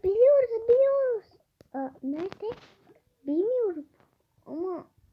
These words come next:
ben biliyorum. Nerede? Almanya'da. Of.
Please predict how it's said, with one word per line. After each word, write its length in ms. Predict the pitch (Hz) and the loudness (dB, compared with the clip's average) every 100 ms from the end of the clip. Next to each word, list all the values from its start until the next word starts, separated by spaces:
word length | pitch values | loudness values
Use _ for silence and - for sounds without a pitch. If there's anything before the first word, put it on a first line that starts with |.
| _ _ _ _ | _ _ _ _
ben 360 | 262 262 285 311 | -10 -8 -6 -6
biliyorum. 540 | 294 311 320 302 294 _ _ _ _ _ _ _ _ _ _ - | -6 -6 -6 -8 -12 _ _ _ _ _ _ _ _ _ _ -8
Nerede? 480 | 392 440 381 440 480 _ _ _ _ _ _ _ _ _ _ _ - | -4 -2 -4 -8 -10 _ _ _ _ _ _ _ _ _ _ _ -16
Almanya'da. 760 | 269 285 277 285 269 262 254 - - | -12 -10 -8 -8 -8 -10 -14 -20 -20
Of. 160 | - | -20